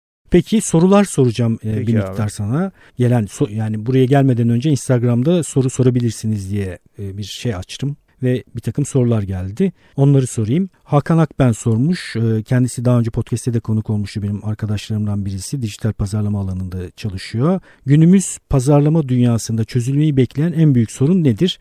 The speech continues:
Speaker 1: Hakan bunu muhtemelen şu, şu nedenle soruyor ya da şunu araştırıyor diye düşünüyorum.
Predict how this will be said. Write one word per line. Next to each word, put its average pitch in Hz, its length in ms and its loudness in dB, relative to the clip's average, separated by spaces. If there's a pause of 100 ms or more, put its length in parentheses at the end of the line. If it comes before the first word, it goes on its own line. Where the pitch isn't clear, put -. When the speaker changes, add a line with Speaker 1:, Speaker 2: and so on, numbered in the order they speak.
(120)
Speaker 1:
Hakan 180 560 2
bunu 180 160 2
muhtemelen 175 420 4
şu, 165 300 -2
şu - 200 -2
nedenle 117 360 4
soruyor 104 260 -4
ya 107 100 -4
da 113 60 -2
şunu 160 280 2
araştırıyor 110 520 0
diye 104 180 -4
düşünüyorum. 117 540 -2